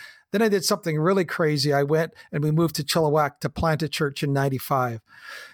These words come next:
And, uh, that time I was about thirty. And then we had a young family. We were homeschooling. And so I started this whole church planting shtick, you know, where I was teaching, subbing high school, and,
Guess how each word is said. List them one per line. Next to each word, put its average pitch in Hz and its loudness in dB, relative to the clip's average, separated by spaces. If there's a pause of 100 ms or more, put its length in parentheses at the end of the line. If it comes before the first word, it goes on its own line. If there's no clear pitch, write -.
(180)
And, 165 0
uh, 156 2
that 185 0
time 180 2
I 170 4
was 151 0
about 160 -2
thirty. 202 2 (480)
And 160 0
then 165 2
we 156 0
had 147 2
a 143 2
young 147 -2
family. 175 0
We 147 0
were 127 -2
homeschooling. 170 0
And 135 -2 (320)
so 180 0
I 170 2
started 196 2
this 165 -2
whole 190 0
church - -4
planting 147 -2
shtick, - -6
you 160 0
know, 151 2
where 151 2
I 143 2
was 131 -2
teaching, 160 -2
subbing 160 0
high 156 2
school, 156 2
and, 123 -4